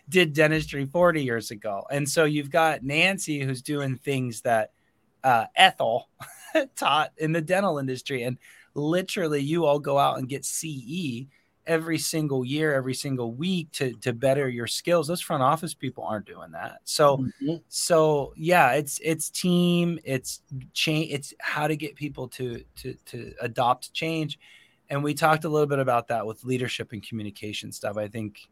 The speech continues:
Speaker 1: uh, there's, there's plenty to unpack there. Yeah.
Speaker 2: Yeah. I, and, and so, right, w-, once someone's pushed through this and, and they've,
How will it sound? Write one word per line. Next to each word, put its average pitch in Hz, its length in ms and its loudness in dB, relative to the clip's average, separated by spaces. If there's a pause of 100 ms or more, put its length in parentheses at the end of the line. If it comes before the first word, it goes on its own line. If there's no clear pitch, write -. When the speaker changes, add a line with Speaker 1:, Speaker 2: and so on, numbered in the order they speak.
(120)
Speaker 1:
uh, 95 140 -16
there's, 113 320 0
there's 110 220 -8
plenty 113 340 -2
to 107 160 -4
unpack 95 420 -10
there. 82 340 -12
Yeah. 76 220 -12
Speaker 2:
Yeah. 123 220 -4 (580)
I, 202 160 0
and, 226 200 6
and 214 140 8
so, 254 220 6
right, 254 220 10
w-, 233 220 6
once 294 280 6
someone's 277 400 6
pushed - 400 4
through 165 200 10
this 107 280 0
and, 131 100 0
and 156 240 2
they've, 147 220 6